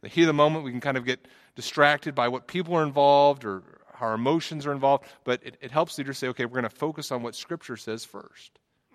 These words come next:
It also, uh, gives leaders the, the practice of, of dialoguing together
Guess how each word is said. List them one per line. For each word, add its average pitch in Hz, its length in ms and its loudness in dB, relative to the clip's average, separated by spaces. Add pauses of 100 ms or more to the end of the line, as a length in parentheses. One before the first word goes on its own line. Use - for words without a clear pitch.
(1200)
It 117 80 -2
also, 143 640 2 (680)
uh, - 100 -18 (180)
gives 131 420 0
leaders 127 500 -4
the, 123 220 -12 (160)
the - 80 -16
practice 143 760 -4
of, 110 140 -6 (260)
of 110 220 -8
dialoguing 127 720 2
together 92 500 -6